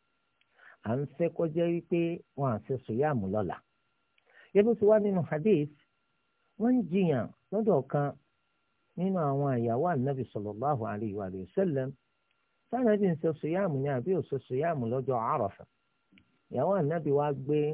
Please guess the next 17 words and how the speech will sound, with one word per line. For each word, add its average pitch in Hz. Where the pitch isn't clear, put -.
wàrà 110
ránṣẹ́ 156
sí 147
Ànábì 127
sallallahu 104
alayhi 101
wa -
sallam. 127
Ànábì 196
gba 139
wàrà 120
yìí 131
lórí 196
ràkúnmí 160
tí 190
Ànábì 160
jókòó. 156